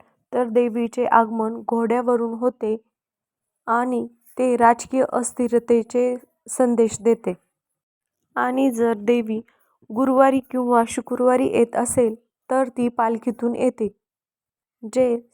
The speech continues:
समाजात कलह, दु-, मोठ्या दुर्घटनाचे संकेत देते. बुधवारी देवीचं आगमन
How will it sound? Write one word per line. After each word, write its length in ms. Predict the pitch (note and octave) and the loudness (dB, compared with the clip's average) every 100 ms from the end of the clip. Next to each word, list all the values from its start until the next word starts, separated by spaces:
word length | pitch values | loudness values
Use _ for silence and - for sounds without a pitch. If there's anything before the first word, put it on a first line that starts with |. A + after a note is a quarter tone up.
| - | -4
समाजात 480 | B3 B3 B3+ B3 A3+ _ - | -2 0 0 0 -2 _ -4
कलह, 480 | B3+ C4 B3+ A3 A#3 _ _ _ | 0 2 2 0 -2 _ _ _
दु-, 140 | A3 | -12
मोठ्या 440 | A3+ A#3 B3 B3+ A#3 | -4 0 0 0 -4
दुर्घटनाचे 760 | G#3 B3 A3 A#3 A#3 A3+ A#3+ A#3+ | -2 -2 -2 -4 -2 -2 -2 -4
संकेत 420 | - A3 G#3+ G#3 _ | -4 -4 -4 -8 _
देते. 300 | A#3+ A#3+ F#3+ F#3 _ _ _ _ _ _ _ _ _ _ _ _ _ _ _ | 0 0 -8 -10 _ _ _ _ _ _ _ _ _ _ _ _ _ _ _
बुधवारी 580 | G#3+ B3 B3 B3 B3+ C4+ | -4 -4 0 2 2 2
देवीचं 520 | A3 B3 A#3 A#3 A#3+ | 2 0 0 -4 0
आगमन 500 | - B3 A#3+ A#3 | 0 0 0 -2